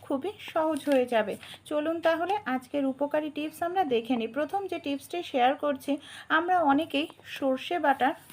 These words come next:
তরকারি খেয়ে থাকি। দেখা যায় সর্ষে বাটার তরকারি যখন আমরা রান্না করি, সমস্যাটা কি হয়, মিক্সার, মিক্সার জারেই যখন বাট-, মানে পেস্ট করি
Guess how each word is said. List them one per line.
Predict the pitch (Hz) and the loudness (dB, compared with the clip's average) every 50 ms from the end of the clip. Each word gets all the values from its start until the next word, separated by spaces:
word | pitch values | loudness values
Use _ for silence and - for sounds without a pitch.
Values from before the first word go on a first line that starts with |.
| - | 2
তরকারি | 240 233 233 233 233 247 247 269 370 - - | 4 4 4 4 2 0 0 0 -2 -6 -2
খেয়ে | - 262 226 214 220 - | 0 2 2 0 0 -2
থাকি। | 214 190 196 - 190 - - - - - - - - - 285 | -4 -4 -4 -6 -12 -12 -12 -18 -20 -20 -20 -20 -8 -2 0
দেখা | 294 302 - 370 - 320 | 0 0 0 -2 -2 0
যায় | 302 330 320 - - | 0 0 -2 -4 -2
সর্ষে | 294 269 269 208 220 349 349 | -2 -2 -2 0 -2 -2 2
বাটার | 349 339 330 - 349 349 - - | 2 2 4 4 2 2 4 4
তরকারি | 277 269 262 262 - 330 277 277 285 247 262 | 4 4 4 4 2 2 4 2 2 4 4
যখন | 240 233 240 - 339 339 339 | 2 2 2 0 0 2 2
আমরা | 339 339 339 320 277 240 | 4 4 4 6 8 8
রান্না | 220 220 220 233 262 302 320 - | 6 6 6 6 6 6 6 4
করি, | 349 277 269 311 - - - - - - - | 2 2 2 0 0 -4 -10 -12 -10 -8 -2
সমস্যাটা | - 277 262 277 330 - - - 359 349 359 349 349 - | 0 0 2 2 0 0 2 2 4 4 6 4 2 2
কি | 302 302 320 277 | -2 -2 -2 2
হয়, | 294 262 277 381 - - - - - - 262 | 4 4 4 4 2 -4 -14 -20 -4 2 4
মিক্সার, | 269 269 262 269 - - - 285 285 277 277 - - - - - 226 | 4 4 4 0 -6 -8 2 4 4 4 4 2 -6 -12 -6 -2 0
মিক্সার | 247 247 247 247 - - 277 277 277 285 285 277 - - - - - - - - 247 226 220 | 0 0 0 -2 -2 2 4 4 6 4 2 0 -4 -8 -16 -20 -20 -20 -10 -8 -8 0 4
জারেই | 262 240 233 247 294 370 381 370 359 | 6 6 6 6 4 2 4 4 4
যখন | 339 349 381 370 359 302 277 | 4 4 4 2 6 8 8
বাট-, | 254 240 240 - - 170 220 226 233 240 | 8 8 4 -2 -8 -8 -4 -2 -2 0
মানে | 240 247 247 247 | 0 -2 2 4
পেস্ট | 277 294 320 320 - - - | 4 4 4 0 -6 0 2
করি | 330 330 349 | 2 2 2